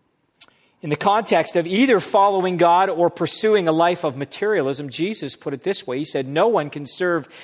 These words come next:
two masters, for either he will hate the one and love the other, or he will be devoted to the one and despise the other." You cannot serve God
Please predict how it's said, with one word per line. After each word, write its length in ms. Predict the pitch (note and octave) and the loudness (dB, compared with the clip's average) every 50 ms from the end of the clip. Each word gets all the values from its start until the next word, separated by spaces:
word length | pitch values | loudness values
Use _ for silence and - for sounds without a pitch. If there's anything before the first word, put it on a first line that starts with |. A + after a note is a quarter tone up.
| - _ - | -20 _ -6
two 200 | - - G3 F#3+ | 0 2 2 4
masters, 840 | F3 F3 G3 A#3 A#3 - - - G#2+ F#2 - - - - - - - - - _ _ _ _ - - - - | 4 4 2 2 0 -4 -8 -10 -12 -16 -16 -18 -18 -16 -16 -16 -18 -20 -20 _ _ _ _ -20 -20 -6 -2
for 160 | - G3+ - | -2 0 0
either 280 | G3 G3 A3+ A3 G#3 E3 | 2 2 2 4 2 2
he 160 | C#3 F#3 F#3 | 2 2 2
will 120 | D#3+ C#3+ C3+ | 2 0 0
hate 340 | - - G#3 A3 B3+ B3 | 2 2 2 2 2 0
the 80 | - G#3 | -2 -2
one 300 | E3 D3 D#3 D#3+ F3 F3+ | 0 2 2 2 2 2
and 220 | - D#3+ D#3 D3+ | 0 0 0 0
love 340 | D3+ D3+ D#3+ F#3 G#3+ G#3 E3 | 2 2 4 4 2 2 0
the 140 | E3 D3+ C#3 | 0 0 2
other, 280 | B2+ C3+ D#3 F#3+ G3+ - - - - - _ - | 2 2 2 2 2 0 -4 -14 -20 -8 _ 4
or 240 | G3 G3+ A#3 A#3+ | 6 6 6 6
he 240 | A3+ - - G#3+ G#3 | 4 0 -2 -2 0
will 120 | F3+ F3+ E3 | 2 2 2
be 120 | F3 F#3 | 0 0
devoted 540 | D#3+ F3 D#3+ C3+ D#3 F#3 A3 B3+ B3 A3+ - | 2 0 0 2 2 2 2 2 0 0 0
to 100 | - F#3 | 0 0
the 80 | E3 | 2
one 240 | D#3+ D#3 F3 F#3 G3 | 2 2 2 2 2
and 100 | G3 F#3+ | 0 -2
despise 600 | F3+ F#3 - - - G#3+ G3+ A3 B3+ C4+ A3+ F3+ | -2 -4 -4 -2 0 2 2 2 2 0 0 -2
the 160 | D#3+ D#3 C#3 | -2 -2 0
other." 240 | A#2 G#2+ - F2+ - _ _ _ _ _ _ _ _ _ _ _ _ _ _ _ _ _ _ _ _ _ _ - | -2 -2 -6 -12 -20 _ _ _ _ _ _ _ _ _ _ _ _ _ _ _ _ _ _ _ _ _ _ -6
You 120 | D3+ D3+ | -6 -6
cannot 540 | C#3+ - - - A#3 A#3 A#3+ B3 A3+ F3 - | -4 -4 -2 0 0 2 2 2 2 0 0
serve 380 | - - G#3+ G#3 F3+ C#3+ A2+ - | -2 -2 0 0 0 -2 -2 0
God 440 | - E3 E3+ F3+ F#3+ G3 F#3 E3 | 0 2 2 4 2 2 0 -2